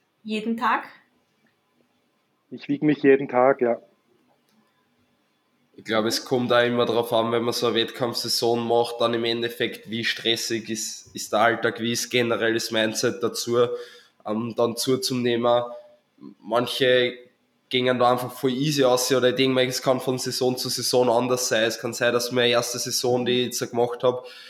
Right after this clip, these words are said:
Speaker 3: vielleicht, dass da die Post-Prep-Phase extrem lang dauert hat. Also, Kattel, bei mir war's ja auch so, dass ein Jahr dauert hat, bis so dieser Appetit so richtig dann weg war.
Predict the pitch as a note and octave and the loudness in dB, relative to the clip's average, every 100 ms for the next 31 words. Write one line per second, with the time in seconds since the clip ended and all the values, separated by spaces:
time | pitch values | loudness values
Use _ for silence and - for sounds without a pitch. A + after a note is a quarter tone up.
0 | - _ - B2+ B2 A#2+ - - C3 A#2 | -20 _ -2 2 2 -2 -6 -2 0 2
1 | B2+ B2 - B2+ - - C#3 B2 - B2 | 0 -2 -2 -2 -2 -6 0 0 0 0
2 | A#2 B2 A#2 - B2+ B2 A#2+ C3 B2+ A2 | 0 0 -4 -4 -2 0 2 2 2 2
3 | A2+ B2 A#2 A#2+ A#2 A2+ A2 A#2 A#2+ A2 | 2 2 2 2 0 -2 -2 -4 -4 -4
4 | A2+ B2 B2 A#2+ A#2+ G#2+ A2+ A2 A2 G#2+ | -2 0 2 2 2 2 0 0 -2 -2
5 | - - - _ _ - A#2 A#2+ B2 A#2+ | -8 -12 -20 _ _ -2 2 2 4 6
6 | B2+ B2+ B2+ - - B2 B2 A#2+ B2 A#2+ | 6 6 2 -4 2 4 4 4 2 2
7 | A#2+ B2 - C3 A2+ B2 A2+ A#2 G#2 A#2 | 0 -6 -2 -2 -2 2 4 6 4 0
8 | A2 - - B2+ - - B2 A#2+ A2 C3 | -2 -8 -10 -10 -6 -2 -2 -2 -2 -4
9 | - A#2 - B2 A#2+ A#2+ A2 B2 - A#2 | -6 -10 -2 -2 0 -2 0 -2 0 -2
10 | A2+ A#2 C3 - | 2 4 4 2